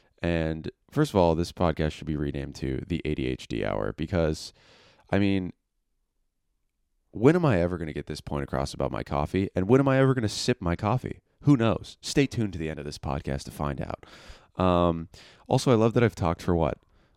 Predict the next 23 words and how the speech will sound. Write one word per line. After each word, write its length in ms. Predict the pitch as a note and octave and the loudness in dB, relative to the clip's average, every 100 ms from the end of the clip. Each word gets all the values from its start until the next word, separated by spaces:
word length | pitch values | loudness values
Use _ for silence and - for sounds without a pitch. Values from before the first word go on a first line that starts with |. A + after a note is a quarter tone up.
| - | 4
almost 320 | A#2+ A2 - | 4 4 2
ten 220 | G#2 F2+ | -2 -2
minutes 320 | D#2 D#2+ - | 0 -2 -2
now, 320 | G#2 G#2+ A#2 - _ _ _ _ | -2 0 -2 -6 _ _ _ _
and 360 | - E2 D#2+ D2+ | 0 2 2 2
I 60 | F#2 | 4
haven't 240 | G2+ G#2 | 2 2
said 180 | - E2+ | 0 0
one 320 | D#2 F2 E2+ | 2 0 -2
thing 260 | E2 E2+ D2+ | -2 -2 -2
that's 160 | C#2+ | -6
on 300 | C#2+ D2 C2+ - _ | -4 -4 -6 -12 _
my 160 | D2+ | -4
list 240 | C2+ D2 - | -2 -4 -6
of 60 | |
things 220 | - B1+ - | -10 -10 -8
to 60 | |
talk 220 | - - | -10 -10
about. 200 | - - | -10 -14
So 120 | - A#2+ | -6 -6
that's 160 | B2+ | -4
great. 320 | - G1+ G1+ - - - - - - | -8 -8 -8 -10 -20 -20 -20 -18 0
Um, 460 | G#2 G#2 G2+ F#2+ | 4 6 4 2